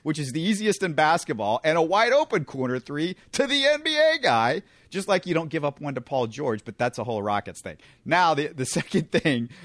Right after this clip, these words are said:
that, that upset me was there was, like, about ten minutes worth of timeout, you know, before that final play with a second left.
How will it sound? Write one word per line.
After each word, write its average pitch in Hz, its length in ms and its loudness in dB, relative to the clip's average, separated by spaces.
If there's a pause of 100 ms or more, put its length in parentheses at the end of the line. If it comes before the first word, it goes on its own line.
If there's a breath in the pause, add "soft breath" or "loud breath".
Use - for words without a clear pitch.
(260 loud breath)
that, 147 320 4
that 139 280 0 (460)
upset 151 480 2
me 170 120 -2
was 147 320 0 (240 soft breath)
there 180 100 2
was, 208 160 4
like, 185 180 2
about 156 360 0
ten 220 360 -2
minutes 185 300 -2
worth 160 220 -2
of 139 80 -4
timeout, 135 580 0 (420 soft breath)
you 139 140 -2
know, 127 300 2
before 143 260 0
that 139 220 0
final 135 260 2
play 123 240 0
with 110 160 -4
a 107 60 -8
second 104 400 -6
left. 90 360 -10